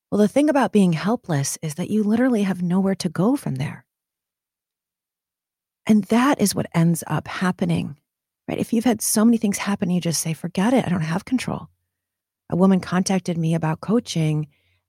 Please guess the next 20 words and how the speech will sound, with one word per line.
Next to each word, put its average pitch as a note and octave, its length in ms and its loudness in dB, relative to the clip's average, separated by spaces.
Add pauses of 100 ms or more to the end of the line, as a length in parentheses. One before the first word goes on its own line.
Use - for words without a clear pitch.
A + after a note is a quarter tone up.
and F3 180 4
she - 180 -2
said, F#3+ 600 2
"I - 80 -4 (100)
really G3+ 220 4
want F3+ 140 2
to F3 40 0
do A3 160 -2
this, G#3 160 -2
but - 160 -6
really, G3+ 220 0
will G3 160 0
it - 100 -2
matter? A3 440 2
Because G#3+ 440 2 (420)
every A#3+ 220 2
single G#3+ 240 2
thing F#3+ 220 0
I F3 100 2
try, G3 560 0